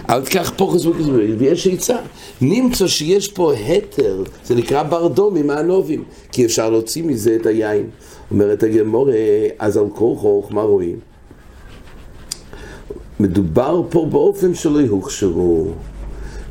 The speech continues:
ולכן, אה, מדובר, אומרת הגמרא, אדרבה, וכי הגבנה פקרת, "שנטמעו, פה", מדובר בענבים שנטמעו, "ואין את הפתרון להוציא", זה אומר רבי עקיבא, שמילא אין מה להסיק.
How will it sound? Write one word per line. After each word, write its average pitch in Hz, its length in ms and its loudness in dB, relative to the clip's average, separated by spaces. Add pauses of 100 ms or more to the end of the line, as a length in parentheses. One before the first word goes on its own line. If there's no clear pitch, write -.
(140)
ולכן, 123 600 2 (920)
אה, 131 200 4
מדובר, 127 440 2
אומרת 143 340 2
הגמרא, 160 460 2
אדרבה, 151 360 0 (460)
וכי 117 300 2
הגבנה 127 640 0 (300)
פקרת, 117 500 -2 (240)
"שנטמעו, 120 960 2
פה", 110 120 0
מדובר 120 260 2
בענבים 110 420 -2
שנטמעו, 85 600 -2 (360)
"ואין 139 320 4
את 202 100 4
הפתרון 202 540 2
להוציא", 156 440 0
זה 139 120 2
אומר 156 140 0
רבי 160 200 0
עקיבא, - 300 0
שמילא 139 340 2
אין 117 80 0
מה 123 100 0
להסיק. 131 380 -2